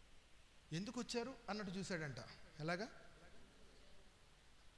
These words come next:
అక్కడతో ఆగలే, "పోన్లే, నా కొడుకే కదా, ఎన్నో పనులుంటాయి, చెప్పబెట్టకుండా వచ్చేసాము, బాధపడ్డాడేమో" అనుకుని ఆ తల్లిదండ్రులు ఇద్దరు ఇంట్లోనే ఉన్నారు. మర్నాడు లేచిన వెంటనే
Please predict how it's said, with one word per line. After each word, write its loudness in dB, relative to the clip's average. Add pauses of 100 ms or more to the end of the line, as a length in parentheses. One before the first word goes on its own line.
(300)
అక్కడతో 2
ఆగలే, 6
"పోన్లే, 2
నా 4
కొడుకే 2
కదా, 0 (460)
ఎన్నో 6
పనులుంటాయి, 4 (320)
చెప్పబెట్టకుండా 6
వచ్చేసాము, 6 (460)
బాధపడ్డాడేమో" 6 (260)
అనుకుని 6
ఆ 6
తల్లిదండ్రులు 4
ఇద్దరు 2
ఇంట్లోనే 2
ఉన్నారు. 2 (720)
మర్నాడు 6 (1160)
లేచిన 4
వెంటనే 0